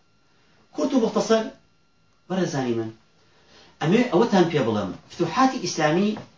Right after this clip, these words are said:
کاتێک کە موسڵمانان چوونەتە جێگایەکەوە، بۆ ئەوە ڕۆشتون کە حەزارەتی ئیسلامی بخەنە ئەو، ئەو بخەنە ئەو جێگایەوە. ئیسلامەتی بڵاو بکەنەوە بەبێ ئەوەی زەرەر بگەێنن بە حەزارەتی کەسی تری دنیا.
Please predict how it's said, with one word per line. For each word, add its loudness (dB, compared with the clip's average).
کاتێک -2
کە -2
موسڵمانان 0
چوونەتە -2
جێگایەکەوە، 0
بۆ -2
ئەوە 2
ڕۆشتون 0
کە -14
حەزارەتی 0
ئیسلامی 0
بخەنە 0
ئەو، 2
ئەو -4
بخەنە 0
ئەو 2
جێگایەوە. -4
ئیسلامەتی 0
بڵاو 4
بکەنەوە -4
بەبێ 2
ئەوەی 0
زەرەر 8
بگەێنن 4
بە -6
حەزارەتی 0
کەسی -8
تری -4
دنیا. -6